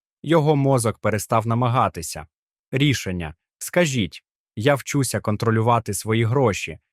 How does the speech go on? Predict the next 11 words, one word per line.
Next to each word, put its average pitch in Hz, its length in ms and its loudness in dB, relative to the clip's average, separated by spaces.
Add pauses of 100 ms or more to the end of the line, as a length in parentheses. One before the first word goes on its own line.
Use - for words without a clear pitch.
(140)
Ви 135 180 4
залишаєте 113 680 0
місце 110 440 0
для 101 180 -2
прогресу. 117 680 -2 (360)
Пункт 156 380 0
номер 120 340 2
сім. 95 380 -4 (400)
«Мені 131 400 4
не 117 180 2
щастить». - 680 -4